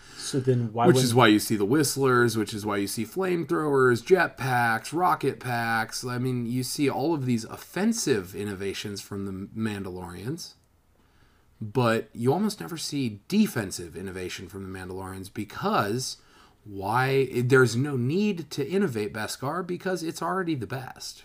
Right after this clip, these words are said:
Speaker 1: So then why doesn't the, I guess my question would be, if the Empire who fought them,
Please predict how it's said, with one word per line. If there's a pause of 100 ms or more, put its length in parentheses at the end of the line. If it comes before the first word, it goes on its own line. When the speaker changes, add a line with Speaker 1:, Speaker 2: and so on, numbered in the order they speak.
(360)
Speaker 1:
So
then
why
doesn't
the, (120)
I
guess
my
question
would
be,
if
the
Empire
who
fought
them,